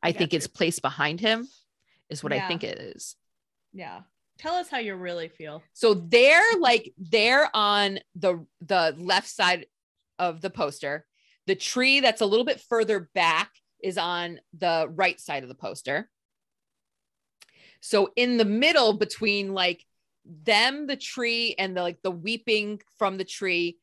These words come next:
Speaker 1: you see this lake. And there's this other girl.
Speaker 2: Oh, boy.
Speaker 1: I almost thought it was the same woman at first, but it's not. And I can't quite tell how old she is. She's young. I can't tell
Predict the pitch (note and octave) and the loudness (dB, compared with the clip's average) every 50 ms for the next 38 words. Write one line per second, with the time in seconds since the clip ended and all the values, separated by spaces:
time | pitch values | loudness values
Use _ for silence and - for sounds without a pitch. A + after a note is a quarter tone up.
0 | _ _ _ _ F3+ F#3 F#3 - - - G#3 G3 F#3+ E3 F#3 F3+ F3+ - - F#3+ | _ _ _ _ -12 -12 -12 -12 -10 -6 -4 -4 0 2 0 0 0 -2 -6 -4
1 | F#3+ A3+ A3+ F#3+ E3+ D#3 - _ - _ _ _ _ _ _ _ _ _ _ _ | 0 0 2 2 0 -2 -4 _ -20 _ _ _ _ _ _ _ _ _ _ _
2 | G#3 G3 F#3+ F#3 E3 G#3+ G#3 G#3+ G#3 F#3+ F3+ F#3+ G#3 G3 - - - _ _ G#3+ | -2 -2 -2 -2 0 0 2 2 0 -2 -2 -4 -4 -4 -4 -12 -18 _ _ 4
3 | A#3+ C#4+ C#4+ F#4+ F#4+ F#4+ D4+ - _ - B3 A#3 G3+ F#3 E3+ D3 C3+ A#2+ A2+ G#3+ | 4 4 4 2 0 -2 -2 -8 _ 0 2 4 4 4 4 2 0 -2 -4 -6
4 | A3 _ _ _ _ _ _ _ _ _ _ G#3+ G#3+ G#3 F3+ F#3 F3+ D#3 C#3 A#2+ | -12 _ _ _ _ _ _ _ _ _ _ -14 -14 -14 -12 -12 -12 -10 -10 -8
5 | A#2+ B2 D3+ - _ _ _ _ _ _ _ G#3+ A3 - - A3 A#3+ C4+ D#4 F#4+ | -10 -10 -12 -16 _ _ _ _ _ _ _ -2 -2 0 2 0 0 0 0 -4
6 | G#4+ - - - - G3 F#3 G3 A3 A3 G#3+ G#3 - - A3 G3+ G3 F#3+ F3+ F3+ | -4 -4 -4 -2 -2 -2 -2 -4 -6 -6 -6 -12 -10 -6 -6 -6 -4 -6 -8 -8
7 | F3+ F#3 F#3 F#3 - - - F#3+ F3+ - - E3+ D#3+ - - - D#3+ A#2+ D#2 D#2+ | -8 -6 -6 -6 -6 -6 -10 -10 -10 -10 -10 -10 -10 -12 -12 -12 -10 -10 -10 -10
8 | B1 - - _ _ _ _ _ _ _ _ _ _ _ _ - - G3 G3+ F#3 | -12 -14 -16 _ _ _ _ _ _ _ _ _ _ _ _ -4 -2 0 0 2
9 | F#3 F3+ - - C4+ C#4 C#4 - - D4+ C4 - - C#4 A#3 G#3+ A3+ A#3+ G3 E3+ | 0 -2 -2 0 0 0 0 0 0 0 0 0 0 0 0 2 2 2 4 4
10 | F3 E3 - - F#3 F3+ F3 F3 F3 E3+ - - A3 G3+ F#3 F3+ E3+ G3+ G3 G3 | 2 0 -2 -4 -2 0 0 0 0 -2 -4 -6 -6 -6 -8 -6 -2 0 2 2
11 | G#3 G#3 G#3 G#3+ A3 A3 _ _ _ _ _ _ _ _ _ _ _ _ _ E3+ | 0 0 -2 -6 -8 -10 _ _ _ _ _ _ _ _ _ _ _ _ _ -4
12 | F3+ E3+ - - G#3+ G3+ - - - G#3+ F#3+ F#3 F#3 - - A2+ A2 A2+ - | -4 -2 -2 -2 -2 -2 -2 -4 -2 0 0 0 0 -2 -4 -6 -6 -10 -12